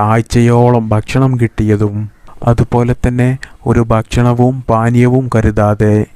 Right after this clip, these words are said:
ഇബ്രാഹിം ഇബ്നു അദ്ഹം റളിയല്ലാഹു തആല അൻഹു മക്കയിലേക്ക് നടക്കുമ്പോൾ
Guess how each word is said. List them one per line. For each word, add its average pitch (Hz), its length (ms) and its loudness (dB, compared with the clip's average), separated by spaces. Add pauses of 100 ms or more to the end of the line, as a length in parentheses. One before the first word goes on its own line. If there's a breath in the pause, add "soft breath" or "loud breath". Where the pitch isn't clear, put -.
(180)
ഇബ്രാഹിം 120 720 2
ഇബ്നു 123 280 0
അദ്ഹം 117 480 -2
റളിയല്ലാഹു 120 720 2
തആല 117 340 0
അൻഹു 107 340 -2 (440 loud breath)
മക്കയിലേക്ക് 113 680 0
നടക്കുമ്പോൾ 117 680 0